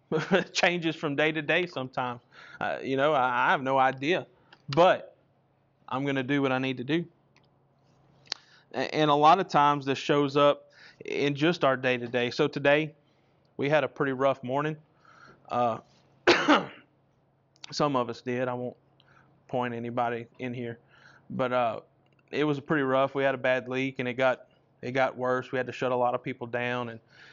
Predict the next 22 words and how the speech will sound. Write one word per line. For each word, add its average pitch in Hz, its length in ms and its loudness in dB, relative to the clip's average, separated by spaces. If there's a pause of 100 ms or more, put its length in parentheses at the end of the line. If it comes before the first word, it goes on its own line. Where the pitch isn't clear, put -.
(180)
and 131 80 -2
then 147 120 2
the 139 80 0
day 143 280 4
really 139 260 0
didn't 123 200 -4
slow 135 280 -2
down. 135 360 -2
And 123 120 -6 (500)
an 120 140 -4
hour 147 400 2
before 139 400 0
it's - 100 -10
time 143 260 0
for 139 200 -2
us 135 160 -4
to 127 100 0
leave, 143 380 0
right 135 260 6
across 143 400 0
the 135 100 -6
road, 143 460 0